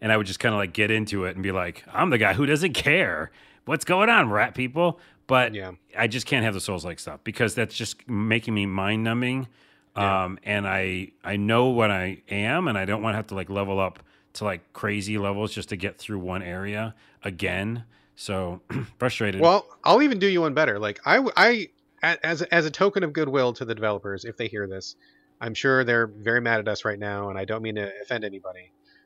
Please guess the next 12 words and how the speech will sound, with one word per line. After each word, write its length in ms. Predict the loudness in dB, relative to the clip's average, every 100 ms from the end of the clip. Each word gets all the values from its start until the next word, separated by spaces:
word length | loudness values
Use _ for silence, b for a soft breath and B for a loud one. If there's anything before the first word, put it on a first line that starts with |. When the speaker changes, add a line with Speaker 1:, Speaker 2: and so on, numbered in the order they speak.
| _ 2
Speaker 2:
Uh, 240 | 4 4
but 180 | 4 4
if 140 | 2
they 160 | 2 2
went 220 | 4 2
back 200 | 4 2
to 60 | 0
this 140 | -6
game, 260 | -4 -6 -4
if 140 | -4 0
they 160 | 0
patched, 440 | 0 0 0 -2